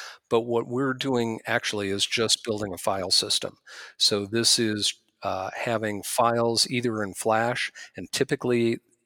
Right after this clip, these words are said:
you're gonna want the files that you're actually executing against in the flash, uh, systems, so you get the best performance, both read and write.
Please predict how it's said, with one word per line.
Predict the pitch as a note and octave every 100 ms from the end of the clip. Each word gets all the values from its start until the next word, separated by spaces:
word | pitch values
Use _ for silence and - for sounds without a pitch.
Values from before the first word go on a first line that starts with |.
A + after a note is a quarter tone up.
| -
you're | A2+
gonna | A2 A2
want | G2+ G#2 G#2+
the | F2+
files | - G#2+ G#2+ G#2+ G#2 -
that | G2+ -
you're | G2+
actually | G#2+ A2 - G#2 G2+
executing | A2+ - A#2+ - A2+ G#2 G#2
against | G2 G#2+ G2+ - - - - - -
in | A#2+ B2
the | A2
flash, | A#2 G#2+ G#2+ G#2 - - _ G2+
uh, | F#2+ G2 F#2+ - -
systems, | - A2 - G2+ G2+ G#2+ - - -
so | - G#2+
you | G2+
get | G#2
the | F#2+
best | F#2 G#2+ -
performance, | A2 - G#2+ A2 G#2 -
both | - G#2 -
read | G#2+ G#2+
and | G2+
write. | A2 G#2 G2+